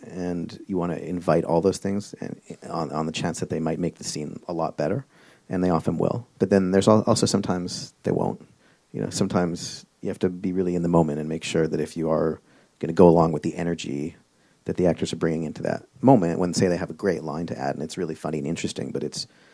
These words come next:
adding a piece of information that we didn't need, you know, you just have to be very vigilant that, um,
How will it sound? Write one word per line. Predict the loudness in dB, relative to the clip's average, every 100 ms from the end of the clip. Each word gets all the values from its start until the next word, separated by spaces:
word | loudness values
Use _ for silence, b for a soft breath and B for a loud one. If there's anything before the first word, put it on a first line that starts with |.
| b b
adding | -2 0 0
a | -2 -6 _ -4
piece | -4 -2
of |
information | -6 -4 -4 -2 -4
that |
we | -2
didn't | -2 -2 -4
need, | -4 -4 -8 -10
you |
know, | -10 -8 -10 -12 B
you | -4
just | -4
have |
to | -2
be | 0
very | 2
vigilant | 2 -2 -2 -4 -6
that, | -6 -6 -10 -10
um, | -8 -8 -10